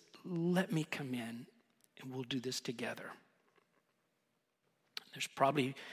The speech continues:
more than one broken place within us.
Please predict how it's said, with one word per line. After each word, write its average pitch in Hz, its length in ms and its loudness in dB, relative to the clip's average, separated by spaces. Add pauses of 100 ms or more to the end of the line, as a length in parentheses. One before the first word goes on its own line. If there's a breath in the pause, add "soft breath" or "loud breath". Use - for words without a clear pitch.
(220 loud breath)
more 147 280 10
than 156 180 8
one 151 280 10
broken 135 360 8
place 113 580 2 (460)
within 117 340 2
us. - 300 -4